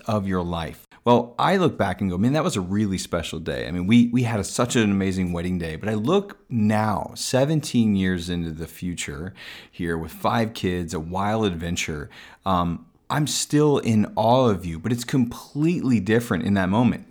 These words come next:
That I was hopeful for a future, what we could be, who, we didn't know the ups and the downs and all that were coming, but I'm in awe 'cause I've seen us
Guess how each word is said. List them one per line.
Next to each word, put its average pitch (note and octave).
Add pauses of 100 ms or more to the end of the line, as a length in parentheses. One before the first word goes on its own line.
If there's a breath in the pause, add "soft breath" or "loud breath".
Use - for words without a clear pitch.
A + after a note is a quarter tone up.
That D3
I -
was A#2+
hopeful D3+
for A2
a F#2+
future, D3+ (240 loud breath)
what G#2+
we G#2
could F#2+
be, A#2+
who, E3+
we D3+
didn't D#3+
know A#2+
the A#2+
ups -
and G#2+
the G2
downs G#2+
and A2
all A#2
that B2+
were F#2
coming, A#2
but A#2
I'm E3
in A#2
awe E2+ (380 loud breath)
'cause C3
I've A#2+
seen F3+
us -